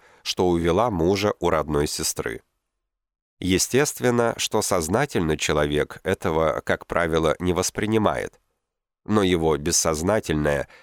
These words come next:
делает выбор вместо него. «Лучше я буду толстый и не буду испытывать чувство вины», не спросив мнения на этот счёт сознания. И далее, сколько бы человек ни занимался спортом,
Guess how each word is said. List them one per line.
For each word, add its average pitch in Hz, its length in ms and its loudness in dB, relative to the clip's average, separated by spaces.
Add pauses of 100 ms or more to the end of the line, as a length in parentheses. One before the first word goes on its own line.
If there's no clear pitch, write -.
делает 98 500 0
выбор 98 440 0
вместо 85 520 0
него. 80 400 0 (800)
«Лучше 160 380 0
я 104 180 4
буду 85 280 0
толстый 110 500 0
и 101 160 -2
не 95 120 2
буду 92 320 0
испытывать 82 520 -2
чувство 80 380 -2
вины», 90 380 0 (600)
не 151 120 0
спросив 127 600 -2
мнения 82 480 2
на 76 100 0
этот 73 280 -2
счёт - 380 -2
сознания. 67 760 -4 (680)
И 104 100 0
далее, 87 540 2 (260)
сколько 165 420 0
бы 113 140 0
человек 95 600 0
ни 95 140 0
занимался 104 640 2
спортом, 82 680 -2